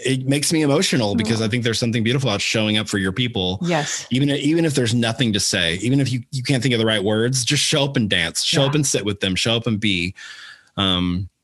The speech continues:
Speaker 1: and, and that is exactly what your people did for you that night.
Speaker 2: Oh my gosh. And every moment since, like, in so many ways.
Speaker 1: <laughs>
Speaker 2: I, I did an interview with, um, Monica Snyder last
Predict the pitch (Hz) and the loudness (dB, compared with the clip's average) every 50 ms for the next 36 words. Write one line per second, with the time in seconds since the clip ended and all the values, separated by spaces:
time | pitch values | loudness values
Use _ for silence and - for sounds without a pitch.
0 | _ - - 98 95 90 87 - - 107 107 101 101 110 117 117 101 110 95 104 | _ -6 -4 -2 -2 -2 -4 -4 -2 0 0 0 0 0 0 0 0 0 0 0
1 | 110 107 - 110 95 92 85 - 104 92 - 104 87 92 87 82 85 92 90 87 | -2 -2 0 0 -2 0 0 0 -2 0 -2 -2 -2 -2 -4 -2 0 -2 -2 -2
2 | - 95 82 80 80 76 78 78 78 78 78 80 98 - 196 175 165 160 - 170 | -2 -2 -2 -2 -2 -2 -4 -2 -2 0 0 2 2 2 2 0 0 0 2 2
3 | 165 156 147 - - - - - _ _ - - 190 190 180 175 170 160 - - | 2 2 2 0 -4 -4 -6 -12 _ _ -4 0 2 2 4 2 2 0 -4 -6
4 | - _ _ _ _ _ _ _ _ _ - - 190 190 165 180 180 175 175 170 | -10 _ _ _ _ _ _ _ _ _ -2 0 0 2 2 0 0 2 2 2
5 | 165 160 147 - - - 185 151 120 107 - - - - - - 170 165 - 175 | 0 0 -2 -4 -2 -2 -2 -2 -2 -2 -4 -4 -4 -4 -2 0 0 2 2 0
6 | 160 - - 175 170 175 180 160 165 165 160 156 151 - 196 185 - - 196 202 | 0 0 2 2 4 4 4 4 4 4 4 4 4 4 4 4 4 4 4 4
7 | 202 214 220 214 196 185 - 196 196 180 170 185 180 175 175 170 170 180 165 165 | 4 4 4 4 2 2 2 2 0 2 2 2 2 2 2 2 2 2 0 0
8 | - - - - 170 160 156 156 151 - - - - - - - - - - 190 | -2 -6 -2 0 2 2 2 0 -2 -6 -10 -16 -16 -16 -16 -16 -16 -8 -2 2
9 | 180 185 185 175 180 170 - - - 180 170 170 175 175 170 160 160 156 151 156 | 2 4 4 2 0 0 -2 0 0 2 2 2 2 4 2 2 2 2 0 -2
10 | - - - - - 180 175 160 160 170 - - - - | -6 -12 -12 -10 -6 0 2 2 2 2 0 -2 -4 -4